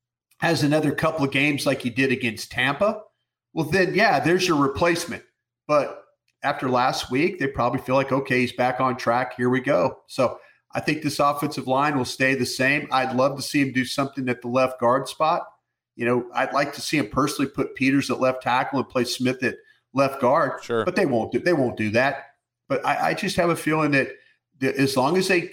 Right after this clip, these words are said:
Speaker 1: as long as things aren't broke, they're gonna continue to ride with this crew until they have to.
Speaker 2: If, if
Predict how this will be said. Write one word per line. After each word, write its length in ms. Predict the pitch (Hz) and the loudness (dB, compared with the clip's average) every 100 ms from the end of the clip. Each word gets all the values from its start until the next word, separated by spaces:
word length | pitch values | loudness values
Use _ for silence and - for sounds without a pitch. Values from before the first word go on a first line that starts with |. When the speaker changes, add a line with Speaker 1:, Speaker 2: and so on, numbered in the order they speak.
| 127 | -6
Speaker 1:
as 140 | 120 | -2
long 180 | - 139 | 0 2
as 100 | 170 - | 0 0
things 420 | 170 156 - - | 0 0 -6 -4
aren't 320 | 139 147 - | -2 0 -2
broke, 460 | - 139 127 117 - _ | 2 4 4 0 -8 _
they're 120 | 120 | -2
gonna 160 | 120 120 | 0 0
continue 480 | 131 120 - 123 113 | -2 -2 0 0 2
to 80 | |
ride 300 | 110 120 123 | 2 2 0
with 100 | 110 | -2
this 180 | 110 110 | -6 -6
crew 280 | - 135 120 | -4 0 2
until 220 | 110 117 | 0 -2
they 100 | 101 | 0
have 260 | 95 95 - | 0 0 -4
to. 140 | 98 - | -10 -2
Speaker 2:
If, 300 | 143 143 - | 0 0 -2
if 340 | 113 131 113 | 0 0 -2